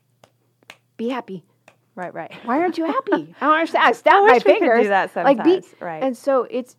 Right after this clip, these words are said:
Speaker 1: it is a powerful lesson for, you know, every human being to understand, "Oh, I get it." <laughs>
Speaker 2: Ownership of those feelings and that you can
Speaker 1: Right.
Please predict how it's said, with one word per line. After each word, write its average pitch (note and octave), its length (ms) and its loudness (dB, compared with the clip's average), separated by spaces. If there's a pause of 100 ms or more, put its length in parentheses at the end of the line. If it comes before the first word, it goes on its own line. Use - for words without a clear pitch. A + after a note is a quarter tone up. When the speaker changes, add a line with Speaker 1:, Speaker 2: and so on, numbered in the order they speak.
Speaker 1:
it B3+ 120 -8
is D4 140 -4
a A#3+ 80 -2
powerful B3 600 -10
lesson F#3+ 560 -10
for, F3+ 480 -10 (100)
you G#3 120 -12
know, E3 220 -10
every G#3+ 220 -14
human E3+ 320 -12
being D#3 240 -10
to - 160 -12
understand, E3+ 880 -14 (680)
"Oh, A#3 880 -14
I F#3+ 140 -12
get G3 220 -12
it." E3 140 -14 (100)
<laughs> - 80 -20
Speaker 2:
Ownership G#3 680 -4
of F3+ 180 -10
those E3+ 320 -8
feelings A3+ 460 -6
and F3+ 140 -8
that F3+ 140 -14
you F3+ 160 -12
can F#3 220 -14
Speaker 1:
Right. G#3 420 -6